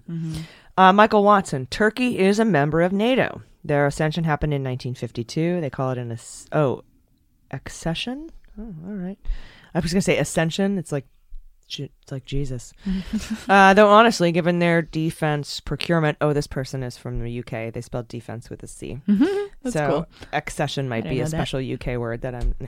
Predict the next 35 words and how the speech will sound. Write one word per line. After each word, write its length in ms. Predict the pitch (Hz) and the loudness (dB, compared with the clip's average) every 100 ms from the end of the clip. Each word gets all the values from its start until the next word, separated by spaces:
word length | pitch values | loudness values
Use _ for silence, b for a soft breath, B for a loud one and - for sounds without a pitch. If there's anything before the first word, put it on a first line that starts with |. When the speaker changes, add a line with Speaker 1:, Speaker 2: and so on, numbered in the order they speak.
| B B | B B
Speaker 1:
<laughs> 280 | B 175 | B 4
Speaker 2:
uh, 280 | 196 190 190 | 8 10 10
the 100 | 190 | 8
procurement 400 | - - 233 233 | 2 4 4 6
of 40 | 208 | 6
the 80 | |
Russian 340 | 185 180 190 170 | 6 6 4 0
anti-air 540 | 156 160 147 - 185 | -2 0 -2 4 4
system, 420 | 180 170 - 160 156 | 4 -4 -2 -2 0
the 120 | 135 | -2
S 120 | 135 | -2
four 200 | - 151 | -4 -4
hundred, 380 | 143 151 147 139 | -2 -2 -2 -4
to 80 | 143 | -4
their 100 | 131 | -6
regular 380 | 123 131 127 127 | -6 -6 -6 -6
use, 760 | 120 127 131 123 - - - - | -8 -8 -6 -8 -10 -14 -18 -14
uh, 360 | - 117 104 - | -10 -8 -8 -10
threats 380 | - 143 - - | -6 -6 -6 -8
to 100 | 135 | -6
European 440 | 127 - 135 123 | -6 -6 -6 -4
nato 240 | 131 139 | -2 -2
members 640 | 127 113 92 73 - - - _ | -2 -6 -8 -10 -12 -16 -20 _
to 120 | 143 | -12
destabilize 640 | 127 131 - 113 120 110 113 | -10 -10 -8 -8 -8 -10 -10
the 100 | 120 | -10
European 340 | 110 151 160 | -8 -4 -2
Union. 320 | 233 240 101 | -2 -4 -6
Destabilize 560 | 120 127 135 135 123 123 | -8 -6 -6 -4 -4 -4
with 140 | 127 | -8
an 100 | 131 98 | -8 -8
S. 300 | 143 - _ b b b | -10 -12 _ b b b
Good 120 | 165 - | -10 -10
job. 160 | 120 | -12
Speaker 1:
<laughs> 40 | - | -14